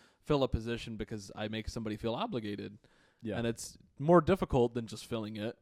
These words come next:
Speaker 2: Yeah.
Speaker 1: But ultimately, the end result for that person and
Speaker 2: Yeah.
Speaker 1: for the ministry is better.
Speaker 2: Yeah, that's
Speaker 1: You
Speaker 2: right.
Speaker 1: know?
Speaker 2: That's right. Well,
Speaker 1: Mm.
Speaker 2: good stuff.
Speaker 1: It is good stuff. So one last thing that I, I thought was, uh, something that you said. Er,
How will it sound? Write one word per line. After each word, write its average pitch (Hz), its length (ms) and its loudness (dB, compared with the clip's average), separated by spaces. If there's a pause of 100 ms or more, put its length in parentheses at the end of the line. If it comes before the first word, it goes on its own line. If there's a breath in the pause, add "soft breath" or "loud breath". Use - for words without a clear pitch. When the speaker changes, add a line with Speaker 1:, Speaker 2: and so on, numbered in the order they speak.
Speaker 2:
Yeah. 95 240 -8
Speaker 1:
But 113 380 -2
ultimately, 117 600 -2
the 104 160 -6
end 113 160 -6
result 107 380 -4
for 104 140 -12
that 107 220 -4
person 107 600 -2
and 110 160 -6
Speaker 2:
Yeah. 98 160 -12
Speaker 1:
for 104 260 -6
the 101 100 -12
ministry 110 420 -8
is 98 120 -10
better. 98 420 -12 (180)
Speaker 2:
Yeah, 120 220 -2 (120)
that's - 180 -12
Speaker 1:
You 110 80 -4
Speaker 2:
right. 104 80 -4
Speaker 1:
know? 104 100 -8 (220)
Speaker 2:
That's 90 180 -14
right. 82 120 -10 (1500 soft breath)
Well, 120 120 -4
Speaker 1:
Mm. 113 40 -2
Speaker 2:
good 131 160 -4
stuff. - 340 -6 (220 loud breath)
Speaker 1:
It 110 140 -4
is 107 140 -6
good 104 200 -14
stuff. 101 300 -14 (600)
So 139 200 6
one 147 220 6
last 135 280 0
thing 104 420 -4
that 110 120 -2
I, 110 180 -2
I 110 100 -6
thought 107 260 -6
was, 104 220 -10
uh, 104 260 -8 (480 soft breath)
something 104 420 -8
that 101 80 -8
you 104 120 -8
said. 101 340 -10 (200)
Er, 170 280 2